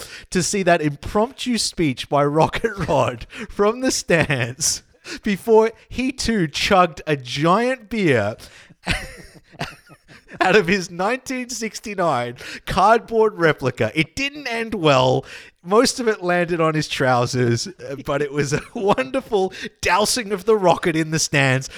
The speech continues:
just to remind <laughs> Mister Brad Pitt, who's boss, who's the real rocket around here. So I am sick of celebrities cashing in on major sporting moments just because they have the moolah, they have the <laughs> golden pony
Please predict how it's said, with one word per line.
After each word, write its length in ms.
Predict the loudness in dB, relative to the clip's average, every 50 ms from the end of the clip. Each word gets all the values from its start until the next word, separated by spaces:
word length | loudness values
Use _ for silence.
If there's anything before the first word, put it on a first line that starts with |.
| -10 -2
just 240 | 0 0 0 0 0
to 80 | 0 2
remind 680 | 2 2 2 0 -6 -4 -2 -2 0 -2 -2 -4 -2 -2
<laughs> 0 |
Mister 280 | -2 -2 -2 -4 -8
Brad 420 | -6 -2 -2 0 0 0 -2 -4 -2
Pitt, 260 | -2 -2 -2 -2 -6 -10 -6 0 2
who's 240 | 4 4 4 2 -2
boss, 400 | -2 -2 -2 -2 -4 -6 -10 -10 -4 0
who's 200 | 2 2 2 4
the 100 | 2 2
real 240 | 4 4 2 2 2
rocket 380 | 2 0 0 0 0 -2 -6
around 400 | -4 -2 -2 -2 -2 -2 -4 -4
here. 300 | -4 -6 -6 -6 -6 -10 -14 -16 -18 -18 -14 -4
So 140 | 0 0 2
I 180 | 4 4 2
am 140 | 2 0 -2
sick 480 | -4 -4 -4 -2 -2 -2 -4 -6 -8 -6 -4
of 120 | -4 -2
celebrities 800 | -2 -2 -2 -2 0 0 0 -2 0 -2 -2 -2 -2 -2 -4 -6 -8 _ _ _ -16
cashing 580 | -12 -8 -4 -4 -2 0 0 -2 -2 -4 -6 -6
in 320 | -6 -4 -4 -6 -8 -10 -14 -16 -20 -20 -14 -6
on 340 | -2 0 0 0 0 -2 -6 _ _ _ _ -14 -12
major 760 | -10 -8 -4 -4 -2 -2 -2 -4 -4 -6 -4 -4 -4 -6 -8 _ _ _ _ -6
sporting 680 | -6 -6 -6 -4 -2 0 0 0 0 -2 -6 -6 -4
moments 440 | -2 0 0 0 -2 -4 -8 -8 -8
just 240 | -6 -6 -6 -6 -6
because 460 | -10 -10 -8 -6 -4 -4 -4 -4 -6
they 200 | -8 -6 -6 -6
have 320 | -4 -4 -6 -6 -6 -6
the 80 | -10 -8
moolah, 560 | -6 -6 -6 -4 -2 -2 0 0 0 -2 -4 -6 _ _ _
they 120 | -4 -2 0
have 240 | 2 0 0 0
the 220 | -4 -10 -10 -10 -12 -16 -20
<laughs> 120 | -20 -8 -2
golden 640 | 0 2 4 4 2 0 -2 -6 -6 -6 -8 -4
pony 720 | 0 0 0 0 0 -2 -2 -2 -4 -4 -4 -4 -4 -4 -8